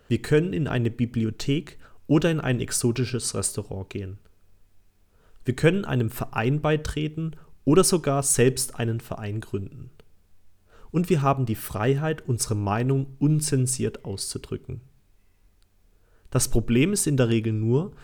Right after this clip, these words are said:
dass wir durch unsere gewohnte Mangeldenkweise all diese Möglichkeiten gar nicht wahrnehmen. Aber sie sind da. Wir müssen nur unseren Blick für diese Dinge schärfen.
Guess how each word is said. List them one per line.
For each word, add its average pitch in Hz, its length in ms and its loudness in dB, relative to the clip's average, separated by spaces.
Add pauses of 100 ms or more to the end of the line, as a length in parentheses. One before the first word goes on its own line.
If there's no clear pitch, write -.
(160)
dass 143 200 2
wir 170 60 2
durch 131 220 2
unsere 117 240 -4
gewohnte 113 560 0
Mangeldenkweise 120 1200 0 (320)
all 156 180 6
diese 170 260 0
Möglichkeiten 127 1000 0 (160)
gar 101 200 0
nicht 107 280 -6
wahrnehmen. 95 480 -10 (880)
Aber 117 240 2
sie 165 160 2
sind 190 260 0
da. 98 260 -2 (880)
Wir 120 100 4
müssen 190 580 4
nur 165 340 4
unseren 117 360 0
Blick - 320 -2
für - 160 -6
diese 127 360 -4
Dinge 117 240 -4
schärfen. - 540 -6